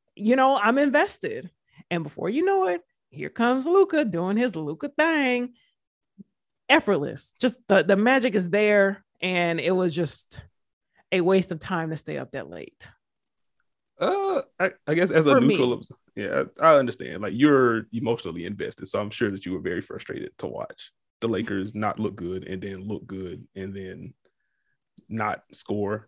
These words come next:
Speaker 2: towards the end of the game while the Mavericks did. So I, I get it. It was a wild ride for me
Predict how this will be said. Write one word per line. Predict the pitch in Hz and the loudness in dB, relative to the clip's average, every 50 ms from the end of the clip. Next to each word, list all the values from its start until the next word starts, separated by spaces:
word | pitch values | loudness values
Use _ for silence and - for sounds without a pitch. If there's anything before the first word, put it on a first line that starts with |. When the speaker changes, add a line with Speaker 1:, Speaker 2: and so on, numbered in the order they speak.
| _ _ - | _ _ -8
Speaker 2:
towards | - 107 104 101 101 | -6 -4 -4 -4 -6
the | - - - | -10 -10 -10
end | 104 98 95 | -8 -8 -8
of | 92 | -8
the | - | -10
game | - 104 98 92 95 104 110 - _ | -10 -10 -8 -8 -10 -10 -12 -10 _
while | - 95 92 | -6 -6 -6
the | 95 95 | -6 -8
Mavericks | 98 95 95 90 - - | -8 -10 -10 -10 -12 -12
did. | - 104 95 - - | -10 -8 -8 -8 -8
So | - - 107 | -10 -8 -6
I, | 98 101 - - 110 | -4 -4 -2 0 0
I | 113 104 | 0 0
get | 107 107 101 104 | -2 -4 -4 -4
it. | 110 120 - - _ _ _ _ _ _ _ _ _ _ _ _ _ - | -4 -4 -4 -8 _ _ _ _ _ _ _ _ _ _ _ _ _ 0
It | 139 | 0
was | 185 320 | 0 0
a | - | 2
wild | 156 147 151 160 135 117 | 4 6 6 6 6 6
ride | - 113 131 127 104 | 4 4 4 4 2
for | - 95 | 0 -6
me | 90 90 110 147 110 98 120 | -8 -6 -6 -4 -4 -6 -8